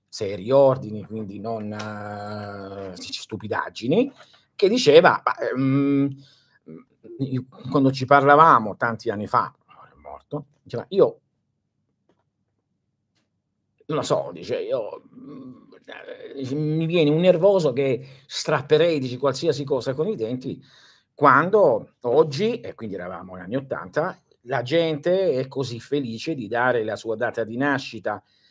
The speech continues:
oroscopo e tutto a qualsiasi persona, non sapendo che gli dà in mano la sua vita.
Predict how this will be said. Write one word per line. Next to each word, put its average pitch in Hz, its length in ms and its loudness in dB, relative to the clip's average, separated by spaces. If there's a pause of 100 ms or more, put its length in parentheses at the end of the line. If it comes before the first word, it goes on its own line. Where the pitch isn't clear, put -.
(140)
oroscopo 123 920 2
e 120 180 -2
tutto 147 580 0
a 110 220 -2
qualsiasi 127 580 -4
persona, 147 600 -4
non 113 180 -10
sapendo 120 560 -4
che 98 260 -10 (280)
gli - 140 -14
dà 104 160 -10
in 110 140 -12
mano 87 280 -12
la 85 120 -14
sua - 220 -20
vita. 80 440 -20